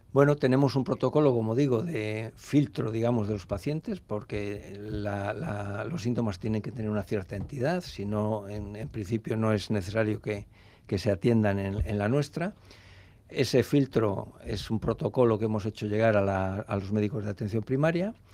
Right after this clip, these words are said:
y además los médicos de atención primaria, pues diferentes especialistas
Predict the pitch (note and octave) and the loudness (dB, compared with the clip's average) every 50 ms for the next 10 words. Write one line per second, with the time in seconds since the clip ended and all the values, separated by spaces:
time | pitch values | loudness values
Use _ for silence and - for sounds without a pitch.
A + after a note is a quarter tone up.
0 | - - - - - - - A#2 A#2 G#2+ G#2+ A2+ A#2+ A#2 A#2+ A#2+ A#2 A2+ A#2 A2+ | -20 -20 -20 -20 -18 -6 0 4 4 6 6 6 6 6 6 6 4 4 4 2
1 | A#2 A#2+ A#2+ A2+ A2+ A2 G2+ - - A2+ A2 G2+ A2 A2+ G#2+ A2+ A2+ G#2+ A#2 A#2+ | 4 2 2 2 2 0 -2 -4 -2 -2 0 0 0 -2 -2 -2 0 2 2 4
2 | B2+ C3+ C3 - B2 G#2+ G2 A2 G2 - A2+ A2+ G#2 - A#2+ G#2 G#2 G2+ - - | 4 2 2 2 -2 0 0 -2 -2 0 -2 -2 0 -2 -2 -2 -4 -8 -4 -4
3 | A2+ G2 - A#2 A#2+ C3 C3 A#2 - - F#2+ G2 - - | -4 -4 -2 0 0 0 0 0 -4 -8 -8 -8 -10 -14